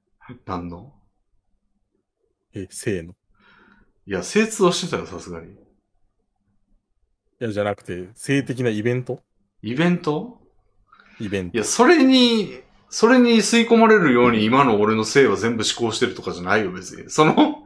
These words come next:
Speaker 1: 印象が強烈やから、なんか今の性癖が決定されてるとか全然ないで。
Speaker 2: いや、まあ、な-、ないと思いますよ、それは。
Speaker 1: 原体験ってそういう意味でしょ、だって。
Speaker 2: そういう意味ですか？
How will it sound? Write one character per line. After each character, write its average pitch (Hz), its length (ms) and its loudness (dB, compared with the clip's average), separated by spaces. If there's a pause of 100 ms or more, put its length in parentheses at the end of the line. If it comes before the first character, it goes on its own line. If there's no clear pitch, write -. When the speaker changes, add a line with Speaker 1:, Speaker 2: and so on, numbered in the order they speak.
(340)
Speaker 1:
印 175 300 2
象 175 100 6
が 160 140 -2
強 165 200 4
烈 165 240 2
や 123 120 2
か 104 80 -4
ら、 92 80 -2
な 98 100 -4
ん 98 60 -6
か 98 80 -4
今 113 160 0
の 104 80 -4
性 113 280 -2
癖 107 140 -4
が - 80 -10
決 123 160 -4
定 117 160 -2
さ 113 140 0
れ 107 80 -6
て 110 80 -4
る 101 120 -2
と 95 80 -10
か 90 100 -6
全 95 260 -10
然 95 180 -12
な 90 140 -6
い 90 80 -12
で。 - 100 -20 (100)
Speaker 2:
い 131 60 -2
や、 113 220 2
ま 110 120 -4
あ、 - 40 -2
な-、 120 180 -2
な 123 140 0
い 110 80 -4
と 107 80 -6
思 101 160 -4
い - 20 -6
ま 98 80 -6
す - 120 -20
よ、 90 40 -20
そ 90 100 -18
れ 82 100 -12
は。 82 180 -18 (460)
Speaker 1:
原 185 200 2
体 247 220 2
験 107 100 0
っ - 20 -6
て 90 60 -10
そ 123 160 -2
う 117 60 4
い - 20 -2
う - 40 -2
意 - 20 -4
味 101 80 -4
で 85 60 -14
し - 120 -12
ょ、 - 60 -14
だ - 80 -12
っ - 20 -20
て。 - 160 -20 (800)
Speaker 2:
そ 196 60 0
う 339 240 4
い 330 140 4
う 320 60 0
意 247 140 -4
味 156 100 0
で 80 140 -14
す - 80 -20
か？ - 240 -12